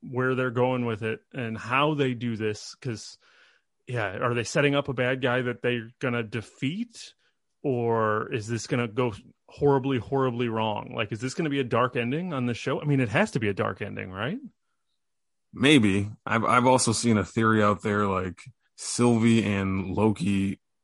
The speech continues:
Speaker 2: both have their mission in mind, and they're gonna go in and they're gonna find out, and they're gonna whatever. What if there's, like, one final twist in this last episode where whoever is in that house and whoever's behind this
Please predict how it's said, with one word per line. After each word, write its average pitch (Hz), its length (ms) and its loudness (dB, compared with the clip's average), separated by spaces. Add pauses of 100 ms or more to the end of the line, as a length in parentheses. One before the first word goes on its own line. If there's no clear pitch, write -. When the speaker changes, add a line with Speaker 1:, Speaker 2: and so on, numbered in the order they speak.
(320)
Speaker 2:
both 107 540 0
have 104 300 0
their 98 120 2
mission 104 360 4
in 92 100 2
mind, 92 340 2
and 90 120 0
they're 95 100 2
gonna 95 160 0
go 110 300 4
in 101 160 4
and 92 100 -2
they're 92 60 -2
gonna 90 180 -2
find 104 380 2
out, 98 240 4
and 92 80 -2
they're 95 80 0
gonna 95 180 0
whatever. 95 420 2 (320)
What 113 140 0
if 113 80 0
there's, 104 200 4
like, 101 140 4
one 104 300 2
final 101 460 0
twist 104 400 0
in 92 80 -2
this 92 160 -4
last 98 320 2
episode 92 560 0
where 92 500 2 (1500)
whoever 113 560 6
is 98 260 0
in 120 240 6
that 101 200 2
house 95 480 0
and 90 100 -2
whoever's 101 320 4
behind 104 500 2
this 92 360 -6